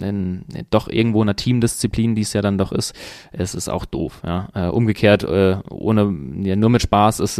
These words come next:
bist du in der Bundesliga auch falsch aufgehoben. Ähm, deswegen würde ich sagen, das macht's auf jeden Fall aus und dann einfach die Qualität auch in der Tiefe, ja. Also wir haben, wir haben einfach, äh, sechs, sieben sehr, sehr gute Leute, ähm,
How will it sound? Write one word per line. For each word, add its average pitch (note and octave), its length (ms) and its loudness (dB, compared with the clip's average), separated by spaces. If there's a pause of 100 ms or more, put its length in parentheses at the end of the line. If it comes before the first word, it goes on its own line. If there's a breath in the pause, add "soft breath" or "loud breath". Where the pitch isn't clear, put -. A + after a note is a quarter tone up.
(120)
bist A2 120 2
du A2 40 4
in - 20 6
der G2 60 4
Bundesliga A2 320 6
auch - 60 4
falsch B2 200 4
aufgehoben. C3 360 4 (420 loud breath)
Ähm, G2+ 240 -4 (200)
deswegen G#2+ 340 0
würde G#2+ 120 2
ich A2 80 4
sagen, A2 240 2
das - 160 0
macht's A#2 220 2
auf G2+ 100 0
jeden A2+ 140 2
Fall G#2 160 2
aus A#2+ 280 2
und G#2 200 -4
dann G#2 100 2
einfach G#2+ 220 0
die - 100 -18
Qualität - 480 2
auch G#3 140 0
in G3+ 100 0
der G3 100 4
Tiefe, A#2 380 0
ja. F#2 200 2
Also F#2 200 -2
wir F2+ 80 2
haben, G2 200 0 (400 loud breath)
wir - 100 -2
haben D2+ 40 -2
einfach, F#3+ 380 0
äh, F#2 320 0 (240)
sechs, G2+ 240 0
sieben G2+ 320 0
sehr, G2+ 540 2
sehr G#2 200 0
gute G#2 220 0
Leute, G#2 460 2 (880)
ähm, F#2 340 2